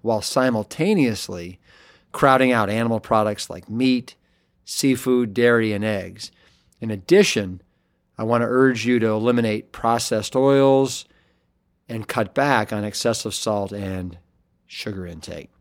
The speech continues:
Now, the benefits of adopting a whole food plant-based lifestyle are beyond profound.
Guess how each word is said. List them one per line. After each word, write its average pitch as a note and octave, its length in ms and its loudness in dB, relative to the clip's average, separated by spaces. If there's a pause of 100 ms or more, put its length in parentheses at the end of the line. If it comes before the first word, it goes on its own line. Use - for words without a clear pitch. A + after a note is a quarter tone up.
(1120)
Now, A2+ 80 -6
the A2 120 -2
benefits D3+ 420 4
of B2 80 0
adopting A#2+ 580 2
a G#2+ 220 0
whole B2 340 0
food B2 220 -2
plant-based A2 460 0
lifestyle A2 600 -2
are A2 160 -2
beyond A2+ 600 0
profound. F2+ 580 -8